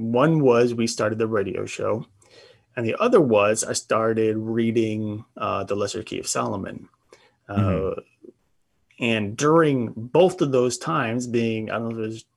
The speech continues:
Speaker 1: that they were combined or just one over the other, I opened myself up to demonic attack, and that led on to a demonic attack and attachment for s-, about six months, nearly six months. I think it's, like, four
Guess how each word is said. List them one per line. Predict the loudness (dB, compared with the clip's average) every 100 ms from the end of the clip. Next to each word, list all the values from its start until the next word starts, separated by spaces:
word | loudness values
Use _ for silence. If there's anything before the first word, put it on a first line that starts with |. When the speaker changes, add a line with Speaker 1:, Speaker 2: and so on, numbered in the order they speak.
| -8
Speaker 1:
that | -4
they | -4
were | -6
combined | -6 -4 -2 0 -2
or | -4
just | -8 -10
one | -8
over | -8
the | -6 -6
other, | -2 0
I | 0
opened | -2 -4 -12
myself | -12 -10 -10 -8
up | -8 -8
to | -12 -10
demonic | -8 -8 -10 -14
attack, | -12 -8 -8 -8 -18 -20 -20 -14 -10
and | -6
that | -6
led | -4 -6
on | -6 -8
to | -10 -8 -8 -8 -8
a | -8
demonic | -6 -8 -10 -14
attack | -10 -8 -8 -8
and | -12
attachment | -6 -6 -6 -8 -12
for | -10 -10 -10
s-, | -14 -10
about | -12 -10
six | -12 -14 -12
months, | -10 -8 -4
nearly | -2 -2
six | -6 -12 -12
months. | -10
I |
think | -8
it's, | -8
like, | -10
four | -8 -6 -6 -8 -12